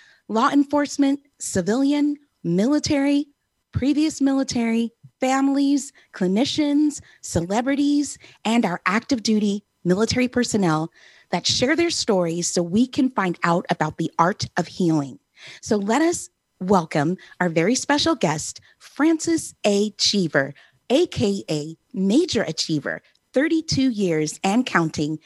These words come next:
United States Army active duty and reserve service. Francis is in her thirty-three years of Army excellence, and she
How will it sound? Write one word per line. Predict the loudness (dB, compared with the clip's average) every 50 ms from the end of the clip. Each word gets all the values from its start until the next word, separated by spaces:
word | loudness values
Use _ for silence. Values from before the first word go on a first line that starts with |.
| -20 _ _
United | -2 0 2 2 2 2 0 0 -2
States | -2 -2 -2 -2 -2 -2 -8 -2 0
Army | 0 2 2 0 0 -2 -4 _ -2
active | 0 0 0 0 -2 -4 -4 -4
duty | -2 -2 -2 -2 -2 -4 -6 -4 -2
and | 0 0 0 0
reserve | 0 -2 0 0 2 2 2 0
service. | -2 -2 0 0 0 0 -2 -6 -10 -12 -14 -16 -16 -20 -20 -20 -20 -20 _ _
Francis | -2 0 2 2 0 0 0 0 0 0 0
is | 0 0 0
in | 0 -2
her | 0 -2 -6
thirty-three | -6 -2 0 0 2 2 2 0 0 -2 0 0 0 0 -2 -6 -8 -14 -20 -20 -20 -20 -20 -20 _ -6
years | 2 4 4 4 4 2 0 -2 -4 -6 -2 0
of | 0 0 0 -4 _ _ _ -6
Army | -4 -2 2 2 2 2 0 -2 -4
excellence, | -6 -6 -4 -6 -2 -2 0 0 0 -4 -6 -6 -4
and | -2 -2 0
she | 0 2 4 4 4 2 2